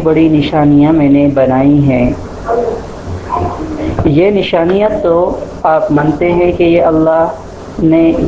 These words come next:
یہ نشانیاں پیدا کی ہے، یہ آسمان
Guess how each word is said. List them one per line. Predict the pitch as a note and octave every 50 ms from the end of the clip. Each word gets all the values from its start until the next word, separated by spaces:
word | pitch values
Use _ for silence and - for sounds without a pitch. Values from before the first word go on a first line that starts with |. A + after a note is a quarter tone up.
| C#3 - -
یہ | D#3+ D3 D3 D#3 D#3 D#3+ D#3 D#3 D#3 - - - - - - - - - - - - - - - - C#3 C#3+ C#4 C#4+ C#4+ C#4 - - - - - - C#3+ - - - - - -
نشانیاں | E3 D3 C#3 D3+ D#3 D#3 D#3 D3 -
پیدا | - D3 C#3+ C#3+ D3 D3 D3 D3 -
کی | D3 D3 D3 D3 C#3+
ہے، | C#3 C3+ C3+ C3 C3 - - - - - - - - - - - - - -
یہ | D3+ D#3
آسمان | D#3+ D#3 D3+ D3+ D3 - - D#3 D#3 D#3+ E4+ - - - -